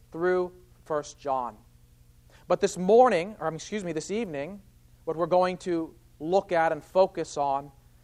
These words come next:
is John himself. How do we know that John is a trustworthy witness who can guide us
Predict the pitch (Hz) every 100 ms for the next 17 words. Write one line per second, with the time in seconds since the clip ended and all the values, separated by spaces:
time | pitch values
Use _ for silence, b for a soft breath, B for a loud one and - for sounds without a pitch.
0 | b 160 143 - 196 202 196 185 - -
1 | 131 113 - - - - - - - _
2 | - b b - 196 220 240 220 190 190
3 | 196 185 165 131 147 185 190 180 151 -
4 | - 170 - 151 151 143 135 147 147 -
5 | 160 - 147 127 139 151 160 156 -